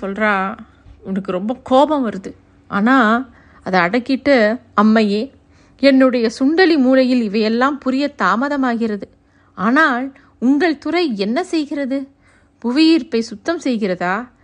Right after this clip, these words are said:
அல்லது வீடு வீடாய் கொண்டு போய் அதை இறக்குகிறதா? இது மிகப்பெரிய அநியாயமாய் படவில்லையா?" அப்படின்னு கேக்குறான். அப்போ அதுக்கு ஆனா ஒத்துக்க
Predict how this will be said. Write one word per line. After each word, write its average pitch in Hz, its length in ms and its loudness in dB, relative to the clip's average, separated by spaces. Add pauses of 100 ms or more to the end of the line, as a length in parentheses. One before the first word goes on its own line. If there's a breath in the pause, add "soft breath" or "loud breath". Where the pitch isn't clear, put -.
(160 soft breath)
அல்லது 247 480 2
வீடு 277 300 0
வீடாய் 285 360 0
கொண்டு 247 300 -2
போய் 277 180 0
அதை 220 240 -2
இறக்குகிறதா? 214 720 -6 (360 soft breath)
இது 226 140 -2
மிகப்பெரிய 277 840 0
அநியாயமாய் 320 580 0
படவில்லையா?" 220 600 -4 (240)
அப்படின்னு 226 180 -6 (120)
கேக்குறான். 233 300 -4 (1500 soft breath)
அப்போ 285 600 2
அதுக்கு 247 420 0
ஆனா 277 240 2
ஒத்துக்க 294 400 -2